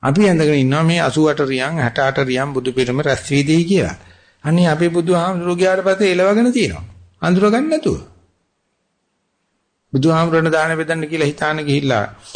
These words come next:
නෑ කාශ්‍යප රහතන් වහන්සේ කියලා දාන බෙදන්න කියලා බුදුහාමුදුරන්ට බෙදලා පස්සේ කාශ්‍යප රහතන් වහන්සේ දැක්කට පස්සේ කියලා තුන මේ ඔබ වහන්සේට බෙදලා තියෙන වැරදිලා පාත්‍රය පොඩ්ඩක් ගන්න මට මේ ටික ඕනයි කියලා.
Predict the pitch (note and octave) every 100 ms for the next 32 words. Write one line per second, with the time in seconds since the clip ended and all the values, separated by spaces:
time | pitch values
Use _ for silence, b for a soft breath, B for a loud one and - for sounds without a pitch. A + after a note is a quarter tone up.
0 | B C#3 G#2+ A#2 B2 B2+ D3+ D3+ D3 D3+
1 | D#3 D3+ D3 D3+ C3+ B2 B2+ C3+ D3 D3
2 | D3+ B2+ A2+ B2+ A#2+ D3 D#3 E3 E3 F#3
3 | A3+ A3 C#3+ C#3 D3 A#2 A#2 C#3 D3+ D3
4 | D3 D3+ D3+ D#3+ D#3 E3+ E3 D3+ E3 E3
5 | F#3 F3+ E3+ C#3 D3 D3 D#3+ D3 D3 C#3+
6 | C#3+ B2 A#2+ C3+ F3 D3+ C#3 - D#3 D3
7 | D3+ D#3 F3+ D3 C3+ C#3+ D3+ D#3 A2+ F#2
8 | F2 -